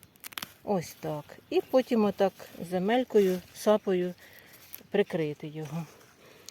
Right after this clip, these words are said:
Ось і тут теж. Ну, тобто є багато таких кущиків, в яких є пасинки. Їх потрібно видаляти акуратненько. Ось, в ідеалі, звичайно, е, кукурузу ще бризкають,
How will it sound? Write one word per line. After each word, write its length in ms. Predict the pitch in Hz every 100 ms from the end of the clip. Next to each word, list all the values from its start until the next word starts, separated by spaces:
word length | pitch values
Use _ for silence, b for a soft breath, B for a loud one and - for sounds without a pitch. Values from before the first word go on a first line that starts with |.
| b b
Ось 320 | 185 170 165 233
і 100 | 226
тут 200 | 220 226
теж. 320 | - 262 262 220 233 - B B B 339
Ну, 120 | 285 -
тобто 300 | 233 - 247
є 240 | 226 214
багато 520 | 190 233 196 185 190
таких 500 | 175 180 - 190 - -
кущиків, 580 | 330 - 220 - 202
в 40 | 180
яких 500 | 185 - 226 - - - - - - - -
є 280 | - 196 202 - -
пасинки. 600 | - - - - - -
Їх 180 | - -
потрібно 480 | - - 202 185 180
видаляти 680 | 185 - 175 147 143 - -
акуратненько. 760 | - - - - - - - - - - - - B B 113 B -
Ось, 180 | 151 -
в 20 |
ідеалі, 640 | 202 202 285 381 330 254 233
звичайно, 840 | 214 220 - 240 233 220 208 202 - -
е, 260 | 185 185 175
кукурузу 540 | 190 - 220 226 202
ще 320 | 180 - 202
бризкають, 840 | 170 190 202 - - 175 180 -